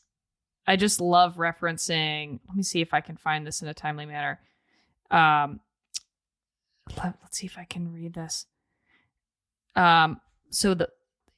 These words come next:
in The Pun Also Rises, John Pollock, a former world pun champion and presidential speechwriter for Bill Clinton, explains why puns matter. They revolutionized language and played a pivotal role in making the modern world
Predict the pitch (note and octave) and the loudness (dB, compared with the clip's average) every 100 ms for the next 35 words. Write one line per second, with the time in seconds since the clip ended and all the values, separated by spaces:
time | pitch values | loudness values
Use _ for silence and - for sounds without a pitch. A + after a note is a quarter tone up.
0 | _ A3 G#3+ G#3 G#3+ - - D#4+ C#4 A#3+ | _ 4 4 4 0 2 2 2 2 2
1 | G3 F3 E3 E3 E3 D#3+ - - _ _ | 0 2 0 -2 -6 -8 -10 -12 _ _
2 | - C4+ D4+ C4 F3 D#3 D3 - _ G3+ | 2 4 6 4 2 2 0 -6 _ -4
3 | - A3+ B3+ B3 A#3+ F#3+ G3+ B3+ - A#3+ | -2 2 2 2 0 2 2 2 2 4
4 | A3+ G#3+ - E3 D#3+ D#3+ D#3+ E3 - A#3+ | 4 2 2 2 0 -4 -6 -8 0 2
5 | C4 B3+ A3 F#3+ - F#3+ D#3+ D#3+ E3 E3+ | 4 2 2 -2 -4 -2 0 0 -6 0
6 | F#3+ A3 - - D#3+ D3+ - D#3+ E3 F3+ | 0 0 -2 -2 -4 -6 -6 -2 -2 0
7 | E3 F#3 - E3+ F#3 - D#3 D#3+ - - | 0 2 0 0 0 0 -2 -2 -8 -14
8 | _ - - _ F#3+ G3+ G3+ C#4 E4+ A#3+ | _ -20 -20 _ 4 6 8 6 6 4
9 | A#3 G3+ F3 E3+ E3+ E3 E3+ D#3+ - - | 2 2 2 2 0 -2 -2 -4 -4 -8
10 | F3+ E3 D#3 - D4 C#4 G#3+ F3 E3 E3 | -2 -2 0 -2 -2 0 2 2 0 -2
11 | - _ - G3 F#3+ A#3+ A#3+ F#3 E3+ D#3+ | -6 _ 2 4 4 4 4 4 2 0
12 | F3+ F#3 D#3+ D#3 | -2 -4 -4 -6